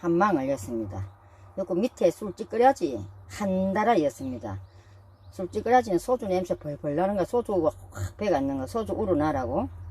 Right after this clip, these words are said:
한 망 였습니다. 그리고 바로 되는 거, 단, 그거 뭐고,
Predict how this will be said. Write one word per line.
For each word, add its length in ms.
한 280
망 240
였습니다. 480
그리고 540
바로 280
되는 360
거, 280
단, 260
그거 280
뭐고, 440